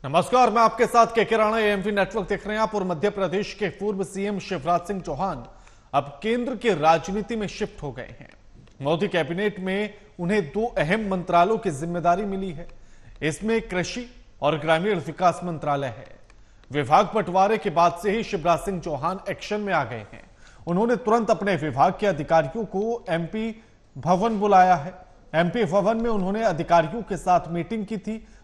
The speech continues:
मंगलवार को उन्हों-, उन्होंने कृषि मंत्रालय में जाकर कार्यभार भी संभाल लिया।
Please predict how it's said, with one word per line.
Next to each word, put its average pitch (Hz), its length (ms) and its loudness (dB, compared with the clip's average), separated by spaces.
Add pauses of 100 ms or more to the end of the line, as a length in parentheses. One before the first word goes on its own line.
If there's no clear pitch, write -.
(100)
मंगलवार 180 580 4
को 202 240 0
उन्हों-, 180 520 -6 (760)
उन्होंने 208 260 2
कृषि 226 420 -2
मंत्रालय 196 400 2
में 196 120 -4
जाकर 175 320 0
कार्यभार 147 600 0
भी 208 100 -4
संभाल 170 300 -6
लिया। 107 220 -16